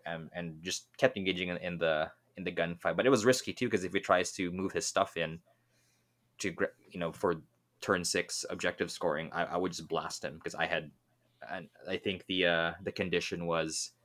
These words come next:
fortified position, so I just kind of stacked <laughs> all the, the heavy cover near the, near the K P points, um, and eventually I just won the attrition game, and at the end I, I had the officer, uh,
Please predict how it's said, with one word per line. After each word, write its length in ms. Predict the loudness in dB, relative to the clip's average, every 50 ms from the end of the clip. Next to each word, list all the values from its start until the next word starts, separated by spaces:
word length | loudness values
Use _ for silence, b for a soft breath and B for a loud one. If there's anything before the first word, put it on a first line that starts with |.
| _ _ _ _ _ 2
fortified 320 | 2 4 6 4 2 2
position, 420 | 2 0 0 0 0 0 -2 -2
so 140 | 0 0 0
I 120 | 2 2 2
just 240 | 2 2 0 0
kind 200 | 2 2 2 2
of 140 | 2 -2 0
stacked 540 | 0 0 4 6 6 4 4 2 -2 -6 -4 -2
<laughs> 40 | 2
all 160 | 4 4 6
the, 320 | 6 6 6 6 4 2 -2 b b b b b b b b b b b b _ _ _ _ _ _ _ _ _ _ _ _ _ _ _ -6 -4
the 80 | -2
heavy 280 | 2 2 2 2 2 0
cover 340 | 2 2 2 4 4 4 4
near 240 | 4 2 0 0 0
the, 360 | -2 -2 -2 -2 -2 -4 -6 _ _ _ _ _ _ _ _ _ _ _ _ _ _ -6
near 140 | -2 -2 0
the 80 | 0 -2
K 200 | -4 -4 -6 -6
P 180 | -6 -8 -10
points, 540 | -10 -6 -4 -4 -4 -4 -6 -8 -10 -10 -10 -10 -6 -4
um, 360 | -2 -2 -2 -4 -8 -12 -14 _ -8
and 180 | -6 -6 -4 -2
eventually 400 | 0 2 2 2 2 0 -2 -2
I 40 | -2
just 160 | -2 -2 0
won 160 | 0 0 2
the 100 | 2 0
attrition 420 | -2 -2 -2 -4 -4 -4 -6 -8 -8
game, 340 | -8 -8 -8 -8 -10 -12 -10 -8
and 320 | -8 -8 -8 -8 -12 -14 -16 _ _ _ -2
at 160 | -2 -2 -2
the 140 | -2 -2 -2
end 180 | -2 -2 -2 -2
I, 260 | -4 -4 -4 -4 -6 -6
I 60 | -6
had 220 | -2 -2 -2 -2
the 100 | -2 -4
officer, 760 | -2 -2 -2 -2 -2 -6 -6 -2 0 0 0 2 0 -2 -2 -4 -6
uh, 140 | -6 -6